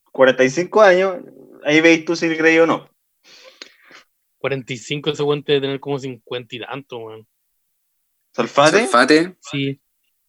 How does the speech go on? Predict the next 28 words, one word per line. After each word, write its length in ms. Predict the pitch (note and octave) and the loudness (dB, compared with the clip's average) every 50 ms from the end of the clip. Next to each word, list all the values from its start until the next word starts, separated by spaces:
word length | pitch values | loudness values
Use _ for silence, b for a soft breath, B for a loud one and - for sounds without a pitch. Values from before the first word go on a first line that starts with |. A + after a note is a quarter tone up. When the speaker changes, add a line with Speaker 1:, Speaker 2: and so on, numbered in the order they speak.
| _ _ _ _ _ _ _ b b b b _ _ _ - | _ _ _ _ _ _ _ b b b b _ _ _ -10
Speaker 3:
Sí, 220 | - - - - E3+ | -6 -2 2 2 2
pues 120 | E3+ - | 2 2
Speaker 2:
Salfate 200 | - F3+ E3 F#3 | 2 2 2 4
Speaker 3:
Salfate 100 | F3 F3+ | 4 4
Speaker 2:
lleva 120 | F#3 F3+ F3+ | 4 4 6
Speaker 3:
estaba 160 | F3 G3 G#3+ | 4 4 4
en 100 | A3 G#3+ | 4 4
la 60 | A3 G#3+ | 4 4
Speaker 2:
veinte 60 | A3 A3 | 4 4
Speaker 3:
tele 120 | A3+ A3+ | 4 4
Speaker 2:
años 40 | A3 | 4
Speaker 3:
como 120 | A3+ G#3+ G3+ | 4 4 4
Speaker 2:
televisión. 240 | G3 E3+ C#3 C3+ - B2+ | 4 2 2 -2 -4 -6
Speaker 3:
siempre. 160 | - - - _ _ _ _ _ _ _ _ _ _ _ _ _ _ _ _ _ _ _ _ _ _ - _ - - | -8 -14 -20 _ _ _ _ _ _ _ _ _ _ _ _ _ _ _ _ _ _ _ _ _ _ -20 _ -6 0
Speaker 1:
A 100 | - A2+ | 4 4
ver, 180 | A2+ G2+ F2+ - | 4 4 2 2
Speaker 2:
Debe 180 | D3+ E3 E3+ | 4 6 6
llevar 200 | F3 E3+ F3 F#3 F3 E3 | 8 8 6 6 4 4
Speaker 1:
vamos 100 | D#3+ G3+ | 2 2
a 40 | |
Speaker 2:
veinte 180 | A#3 - - A#3 | 4 4 4 4
años 0 | |
en 60 | A3 A3 | 4 4
Speaker 1:
googlear. 180 | C#3 C#3 - F#3+ | 4 4 4 2
Speaker 2:
televisión. 320 | F3+ D#3 C3 B2+ A#2+ A#2 _ _ _ _ _ _ _ _ _ _ _ _ _ _ _ _ _ _ - | 2 0 -2 -4 -10 -16 _ _ _ _ _ _ _ _ _ _ _ _ _ _ _ _ _ _ -2
Speaker 3:
Pero 200 | C#3 C3+ C#3 C3 | 2 4 4 4
Salfate 500 | - - C3+ B2+ - - D#3 D#3+ D#3 E3 | 4 2 0 0 2 2 4 4 4 4
Speaker 2:
Ese 100 | D#3 D3+ | 2 2